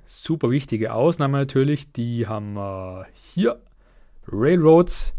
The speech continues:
es ist wieder soweit. Natürlich gibt's wieder ein Weihnachtsspecial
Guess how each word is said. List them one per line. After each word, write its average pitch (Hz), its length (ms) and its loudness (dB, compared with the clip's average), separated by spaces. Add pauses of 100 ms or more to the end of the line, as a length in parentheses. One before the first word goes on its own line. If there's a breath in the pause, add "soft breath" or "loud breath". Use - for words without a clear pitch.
es 117 140 -4
ist 120 120 0
wieder 113 120 6
soweit. 101 540 -2
Natürlich 123 800 2 (580 soft breath)
gibt's 107 240 -8
wieder 101 160 -4
ein 95 220 -8 (100)
Weihnachtsspecial 95 920 -8